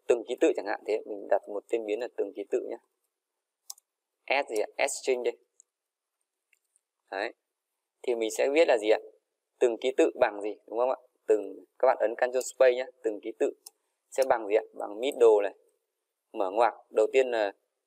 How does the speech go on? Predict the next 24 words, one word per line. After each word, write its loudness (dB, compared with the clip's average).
đây 6
các 6
bạn, 2
lúc 2
đấy 6
mình -4
đã 4
dùng 2
hàm -2
middle 4
cho 6
bạn 2
rồi. 4
Thì -4
đầu 6
tiên 2
chính -8
là -2
cái 0
gì -2
ạ? -4
Cái -6
chuỗi. 4
Phẩy. 0